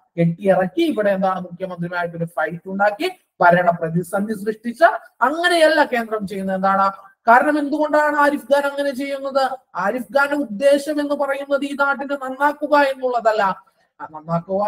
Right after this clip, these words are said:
എന്നുള്ളത് മാത്രമായിരുന്നെങ്കിൽ ഞാൻ അദ്ദേഹത്തെ support ചെയ്യുമായിരുന്നു. അദ്ദേഹത്തിന് എന്തുണ്ട്?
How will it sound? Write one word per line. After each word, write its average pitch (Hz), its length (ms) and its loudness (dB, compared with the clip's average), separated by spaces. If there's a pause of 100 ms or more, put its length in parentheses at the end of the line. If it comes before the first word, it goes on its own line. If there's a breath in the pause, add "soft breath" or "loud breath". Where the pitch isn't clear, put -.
എന്നുള്ളത് 220 360 0
മാത്രമായിരുന്നെങ്കിൽ 254 1080 -2
ഞാൻ 294 100 6
അദ്ദേഹത്തെ 269 360 2
support 233 420 -4
ചെയ്യുമായിരുന്നു. 196 600 -2 (240)
അദ്ദേഹത്തിന് 294 400 4
എന്തുണ്ട്? 277 480 4